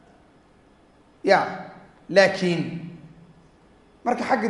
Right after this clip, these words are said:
diyaanada loo kaco, cadaaladiisu waa fiiha nadarun kathiir. Fiiha nadar ayaa ku sugan. Dadkana Ilaahay sida quruxdooda uu qeybiyey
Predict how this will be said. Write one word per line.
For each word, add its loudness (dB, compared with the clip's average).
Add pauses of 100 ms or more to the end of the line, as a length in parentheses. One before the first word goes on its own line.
diyaanada 2
loo 8
kaco, 0 (1400)
cadaaladiisu 0 (1120)
waa 0
fiiha -2
nadarun 0
kathiir. -6 (1040)
Fiiha -6
nadar 0 (1000)
ayaa -10
ku -14
sugan. -18 (680)
Dadkana -2
Ilaahay 2
sida 0 (540)
quruxdooda 2
uu 2
qeybiyey -2